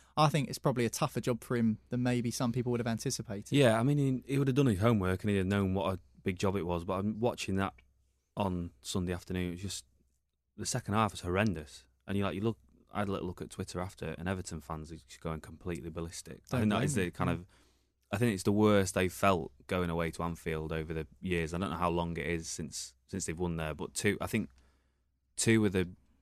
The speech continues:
Speaker 2: lads who played for Liverpool weren't even born the last time Everton won at Anfield.
Speaker 1: Yeah.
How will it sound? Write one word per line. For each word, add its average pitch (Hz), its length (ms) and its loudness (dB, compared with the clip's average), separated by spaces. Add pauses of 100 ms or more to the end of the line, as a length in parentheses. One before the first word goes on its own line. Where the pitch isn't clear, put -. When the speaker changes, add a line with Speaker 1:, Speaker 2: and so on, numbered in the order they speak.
(180)
Speaker 2:
lads 92 300 2
who 87 80 0
played 85 220 -2
for 85 80 -2
Liverpool 85 580 -2 (320)
weren't 87 280 0
even 82 220 -6
born 82 340 0
the 78 60 -6
last 78 240 -8
time 78 440 -8
Everton 80 320 -10
won 80 160 -4
at 67 80 -6
Anfield. 64 460 -10
Speaker 1:
Yeah. 123 180 -4